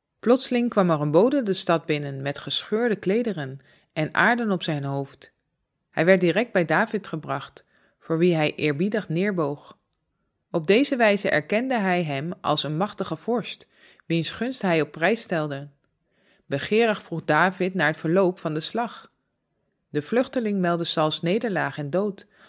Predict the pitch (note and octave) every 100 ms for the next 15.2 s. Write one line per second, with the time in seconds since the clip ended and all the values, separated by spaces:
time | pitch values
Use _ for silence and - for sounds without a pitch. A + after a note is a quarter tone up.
0 | _ - D#3 F3+ A3 F#3 D3+ D#3 D#3+ D#3+
1 | - E3+ E3 A3 B3 - C#3 C#3+ C#3+ _
2 | _ _ _ _ _ _ _ _ _ -
3 | D#3+ G#3+ G#3+ F3 F#3 F3 D#3+ D#3+ A3+ B3
4 | G3+ F3 E3+ E3 G3 A#3 A3+ D3 C#3+ -
5 | _ _ _ _ _ _ - D#3+ E3+ F3
6 | F3 E3+ E3+ D#3+ - G#3 A3 F3+ D3 C#3+
7 | D#3 F#3 G#3 D#3 C#3+ - D3+ - C4 A#3
8 | F3 D#3+ D3+ C#3+ - - C#3 D3+ D3 C#3
9 | - C#3 G3 D#3+ - G#3+ _ _ _ _
10 | D3 G3 - A3 D#3 D3 F3 G3+ E3 A#2+
11 | C#3 E3 D#3 C#3+ C#3 D3+ A3+ C4 E3+ C3+
12 | B2 B2 D#3 G3+ - - _ D3+ D3+ D3+
13 | D3+ D3 G3 A3 E3+ C#3 D#3+ D3+ D3 C#3
14 | C#3+ - G3+ G3 C#3+ D#3 D#3 A#3+ A#3+ C3+
15 | B2+ -